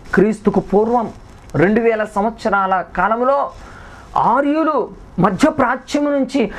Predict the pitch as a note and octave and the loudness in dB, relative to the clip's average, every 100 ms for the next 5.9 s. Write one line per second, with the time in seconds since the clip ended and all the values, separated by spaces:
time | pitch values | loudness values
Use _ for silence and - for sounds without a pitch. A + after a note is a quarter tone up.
0 | - - A3+ C#4+ C#4 C#4 B3+ G#3 B3+ - | -4 0 2 0 0 0 2 2 0 0
1 | C4+ B3+ A#3+ A3+ G#3+ G#3+ A3 B3+ B3+ A#3+ | 2 2 2 2 2 0 -2 -2 0 2
2 | F#3+ F#3+ A#3 A3+ G3+ G3 F#3+ A3 G#3+ G#3 | 2 0 0 0 2 0 0 2 2 0
3 | G3+ G#3 F3 - - - - - A#3+ C#4+ | 2 2 2 -2 -18 -20 -4 -2 2 2
4 | C#4 C4+ D#4 C#4 A3+ A#3 C#4+ D4+ C#4 A3+ | 2 0 0 0 0 -2 -2 0 2 2
5 | G#3+ B3+ B3+ A#3+ A#3 A3 A3 G#3 G3 | 2 2 2 2 0 0 2 4 2